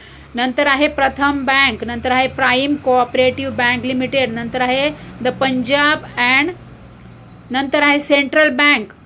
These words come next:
शून्य नऊ शून्य एक पाच चार आठ तीन चार आठ तीन. नंतर आहे आरबीएल बँक लिमिटेड एक आठ शून्य शून्य चार एक नऊ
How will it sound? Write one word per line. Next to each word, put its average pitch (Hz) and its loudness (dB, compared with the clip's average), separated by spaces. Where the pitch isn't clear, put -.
शून्य 311 2
नऊ 302 2
शून्य 294 0
एक 269 0
पाच 277 4
चार 262 2
आठ 285 2
तीन 285 -2
चार 269 4
आठ 254 2
तीन. 240 0
नंतर 247 -2
आहे 277 4
आरबीएल 262 0
बँक 262 0
लिमिटेड 262 0
एक 285 2
आठ 277 2
शून्य 285 -2
शून्य 277 -4
चार 269 0
एक 262 0
नऊ 254 -2